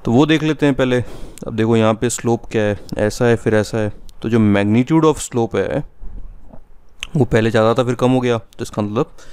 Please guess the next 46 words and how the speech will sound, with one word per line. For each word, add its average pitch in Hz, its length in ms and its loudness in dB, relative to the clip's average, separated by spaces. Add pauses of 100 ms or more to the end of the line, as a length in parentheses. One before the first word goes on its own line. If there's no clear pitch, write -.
(340)
magnitude 101 480 4
of 101 100 2
acceleration 101 540 -6
कम - 120 -6
हो - 120 -6
गया। - 260 -8 (440)
ठीक - 120 -4
है, 175 80 -4 (920)
यहाँ 107 160 4
पे 123 60 4
भी 131 100 2
देखो 131 160 4
स्लोप 123 280 0
पहले 120 160 4
ज़्यादा 120 200 4
था 120 120 -2
फिर 117 140 -2
कम 117 160 2
हो 120 120 2
गया, 123 200 2
so - 320 -10
acceleration 101 580 0
will - 180 -4 (220)
decrease। - 440 -8 (1040)
यहाँ 123 300 4
पे 151 440 2 (680)
कम 131 160 6
था 147 220 2
फिर - 340 -4
ज़्यादा 107 220 4
हो 117 120 6
गया, 113 240 0 (240)
so - 160 -2
magnitude 104 420 2
of 98 160 2
acceleration 101 460 -4
will 151 180 -6 (160)
increase। - 600 -4 (1300)
So 131 180 4
पहले 127 360 2
का 139 80 4
हो 135 100 4
गया 131 140 2
बी 113 240 0
और 104 160 2
सी, 170 380 -4